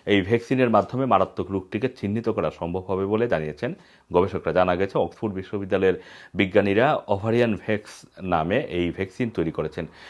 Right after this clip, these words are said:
এই ভ্যাকসিন ইমিউন সিস্টেমে কাজ করে ওভারি ক্যান্সারকে প্রাথমিক পর্যায়ে শনাক্ত, প্রা-, প্রাথমিক পর্যায়ে শনাক্ত, সেটা ধ্বংস করে দেয়। এই রোগটি নির্মূল করার লক্ষ্যে এনএইচএস এ নারীদের ওভারি ভ্যাকসিন দেওয়া হতে পারে।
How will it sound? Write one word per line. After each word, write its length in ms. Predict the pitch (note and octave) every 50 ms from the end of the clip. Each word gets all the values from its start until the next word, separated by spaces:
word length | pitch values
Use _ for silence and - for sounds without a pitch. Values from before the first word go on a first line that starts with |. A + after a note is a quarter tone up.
| - - -
এই 160 | - A2 A2+ A2
ভ্যাকসিন 480 | G2+ B2 B2+ B2 - - C#3+ C#3 C#3 - -
ইমিউন 340 | A#2 A2 A2+ B2 C3 C3+ C3
সিস্টেমে 560 | - B2 A2+ - - C3 B2+ B2 B2 A#2+ A#2
কাজ 320 | A#2+ - G#2 G2+ G2 -
করে 320 | - - G#2+ G#2 A#2 C3 -
ওভারি 360 | - F#2+ F2 - G2+ G#2 G#2+
ক্যান্সারকে 440 | - G2 F#2+ - - G#2+ - F#2+ E2
প্রাথমিক 440 | - F2 E2 - - A2 G#2+ G2
পর্যায়ে 420 | - - E2+ D#2+ D2 E2 F2+ B2 F3 - - - - _ _ -
শনাক্ত, 480 | - A2+ G2+ G2 F#2+ - - - -
প্রা-, 280 | - - A2 G2+ F#2 D#2
প্রাথমিক 320 | - G#2 G2+ A2+ A#2+ A#2+
পর্যায়ে 300 | - A#2 G#2+ A#2 A2+ G#2 -
শনাক্ত, 480 | - G#2 G2 F#2 - - _ - D3 F#3+ G#3+ - - - _ _
সেটা 320 | - - G2+ F#2+ F#2 E2 - - -
ধ্বংস 260 | - A2 G#2+ G#2+ A#2
করে 220 | G2 - E2+ E2
দেয়। 140 | D2 D#2+ D2 - - - - - _ _
এই 420 | - A#2 B2+ C#3 D3 D#3 D#3 C3+ - G#2+
রোগটি 540 | B2 A#2+ B2+ B2+ B2 - - - C#3 C3+
নির্মূল 340 | C3 B2+ B2 A#2+ A#2 A#2 A2
করার 300 | G#2+ - A2 A2 A2+ A2
লক্ষ্যে 600 | G#2 F#2+ F#2 F#2+ G2 - - - - C3+ C3 A#2
এনএইচএস 760 | - G#2 G2+ G2+ G2 G2 F#2+ - - A#2 A2+ G#2+ - - -
এ 120 | A#2+ A#2 A#2
নারীদের 460 | A2+ G#2 F#2 F2 F2 E2+ F2+ G2 F2+
ওভারি 340 | D2 E2+ F2+ F2+ G#2+ G#2+ G#2+
ভ্যাকসিন 400 | F#2 F#2 F2+ - - C#3 F3 G3 - - - - _ _ -
দেওয়া 200 | F2+ F2+ F2 E2+
হতে 240 | - F#2 F2+ - F2
পারে। 220 | E2+ E2 D#2 D2+